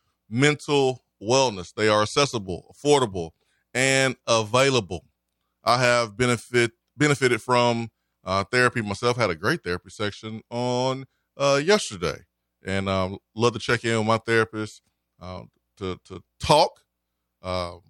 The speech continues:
this is a time of the year where it gets dark quicker. And yesterday was, it was a bit of a change.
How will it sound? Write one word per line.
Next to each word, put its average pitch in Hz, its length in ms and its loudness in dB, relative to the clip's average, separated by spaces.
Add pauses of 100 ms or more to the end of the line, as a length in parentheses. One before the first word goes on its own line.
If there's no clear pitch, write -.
(800)
this 110 200 -10
is 110 40 -12
a 110 60 -6
time 117 280 0
of 107 40 -6
the 107 60 -6
year 113 400 -4
where 95 480 -2 (1120)
it - 60 -20
gets 92 140 -14
dark 123 300 2
quicker. 151 440 2 (420)
And 82 100 -12
yesterday 113 480 2
was, 95 600 -8 (520)
it 78 80 -14
was 92 220 -10
a - 20 -16
bit 90 180 -6
of 127 80 -2
a 147 40 -6
change. 208 720 0